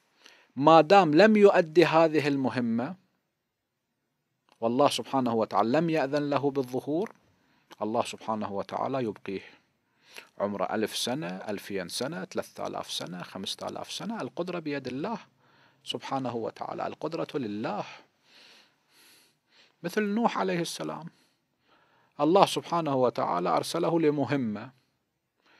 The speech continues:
إلى أن هذه المهمة أنجزها، طول تسعمية وخمسين سنة في قومه، فلبث فيهم ألف سنة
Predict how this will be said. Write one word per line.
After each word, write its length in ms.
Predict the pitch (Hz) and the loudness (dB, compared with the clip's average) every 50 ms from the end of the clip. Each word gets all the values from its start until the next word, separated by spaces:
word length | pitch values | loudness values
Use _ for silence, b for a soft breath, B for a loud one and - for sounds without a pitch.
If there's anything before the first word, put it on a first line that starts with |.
| b b b b b b b - - | b b b b b b b -4 0
إلى 540 | 180 202 214 214 214 220 220 220 220 220 - 202 214 220 220 226 226 233 233 233 | 2 2 4 4 4 4 4 4 4 4 2 2 0 -2 -2 -2 -2 -2 -2 -2
أن 100 | 233 226 | -2 0
هذه 400 | 190 208 214 214 208 190 175 160 | 4 4 4 4 4 4 6 6
المهمة 580 | 160 156 160 170 165 170 196 214 220 - 160 156 | 6 4 2 0 0 0 2 2 4 4 4 4
أنجزها، 760 | 147 143 139 139 127 117 117 107 101 107 107 120 - 180 - _ _ _ _ _ _ _ _ _ _ _ _ _ _ _ _ _ _ _ _ _ _ _ _ _ _ _ - | 4 6 8 6 8 8 6 4 4 2 0 -4 -4 -8 -16 _ _ _ _ _ _ _ _ _ _ _ _ _ _ _ _ _ _ _ _ _ _ _ _ _ _ _ 2
طول 460 | 127 139 156 156 139 117 98 95 92 | 2 4 4 4 2 0 0 -2 -6
تسعمية 680 | - - 101 - - 101 - 101 123 139 139 123 113 98 | -12 -14 -8 -2 -2 -2 -2 -2 -4 -4 -2 -2 0 -2
وخمسين 600 | 95 - - - 101 104 - - - 156 170 170 | -2 -2 -4 -8 -10 -8 -8 -8 -8 -8 -10 -10
سنة 280 | - - 180 196 208 | -8 -8 -8 -8 -8
في 280 | 190 - - 220 226 220 | -8 -10 -8 -8 -8 -8
قومه، 460 | - - 127 117 110 101 98 92 92 - - - - _ _ _ _ _ _ _ _ _ _ _ _ _ _ _ _ _ _ _ _ _ _ _ _ _ _ _ _ _ _ _ _ _ _ _ _ | -6 -6 -6 -6 -6 -6 -8 -10 -12 -12 -14 -18 -20 _ _ _ _ _ _ _ _ _ _ _ _ _ _ _ _ _ _ _ _ _ _ _ _ _ _ _ _ _ _ _ _ _ _ _ _
فلبث 540 | - - 98 101 113 131 139 123 101 - 98 | -14 -10 -6 -4 -4 -2 -2 -2 -4 -4 -6
فيهم 560 | 92 - - 143 147 120 101 104 92 92 - | -8 -8 -8 -6 -6 -6 -6 -6 -8 -10 -8
ألف 380 | - 143 151 127 - - 101 - | -8 -8 -8 -8 -8 -10 -10 -10
سنة 320 | - - 143 156 139 - | -8 -8 -8 -8 -10 -10